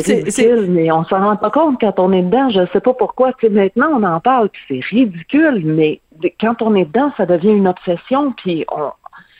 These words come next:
Speaker 1: c'est une job à plein temps, hein. On se lève le matin, c'est comme, « Ok, let's go, let's go, il faut qu'on consomme. »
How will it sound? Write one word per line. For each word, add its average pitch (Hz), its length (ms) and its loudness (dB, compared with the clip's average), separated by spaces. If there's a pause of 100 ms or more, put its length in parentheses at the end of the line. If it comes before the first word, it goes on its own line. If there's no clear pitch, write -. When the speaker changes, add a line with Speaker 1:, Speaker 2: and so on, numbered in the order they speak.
(240)
Speaker 1:
c'est - 60 2
une 180 100 0
job 214 180 2
à 190 80 -2
plein 180 220 0
temps, 262 120 0
hein. 262 320 0 (260)
On 175 140 -4
se - 80 -6
lève 214 140 0
le 202 80 2
matin, 233 400 -2
c'est 185 80 -6
comme, « 165 500 -2 (140)
Ok, - 160 -10
let's 180 420 -4
go, 214 140 2
let's 165 180 -4
go, 202 180 0
il 170 60 -10
faut 175 140 -6
qu'on 175 180 -6
consomme. » 175 480 -6